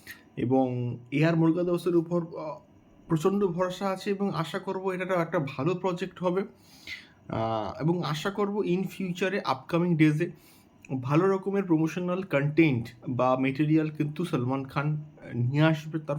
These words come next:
ফ্যান্সদের জন্য। আপনাদের কেমন লাগলো এই পার্টিকুলার পোস্টার, অবশ্যই কিন্তু কমেন্ট বক্সে কমেন্ট করে শেয়ার করুন। দেখা হচ্ছে পরবর্তী ভিডিওতে।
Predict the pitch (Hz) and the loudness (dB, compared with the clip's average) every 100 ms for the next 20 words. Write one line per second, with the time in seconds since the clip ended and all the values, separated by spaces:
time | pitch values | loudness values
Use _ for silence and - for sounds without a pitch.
0 | - - 123 123 123 110 107 101 101 - | -6 -4 -2 0 0 0 -2 -6 -8 -14
1 | - - - - - 131 175 190 180 175 | -18 -18 -16 -20 -10 -4 0 2 2 0
2 | 175 170 170 175 165 151 151 156 156 151 | 2 2 2 2 2 2 0 0 0 0
3 | 135 - - 127 147 156 151 143 135 127 | -4 -4 -4 -2 -2 -2 -4 -4 -2 -2
4 | 127 127 127 - 123 123 127 131 131 123 | -2 -4 -6 -6 -4 -2 -2 -4 -2 -2
5 | 131 170 151 135 156 151 147 139 143 147 | 0 0 -2 -2 -2 -2 -4 -4 -4 -2
6 | 131 117 131 160 | -2 0 4 4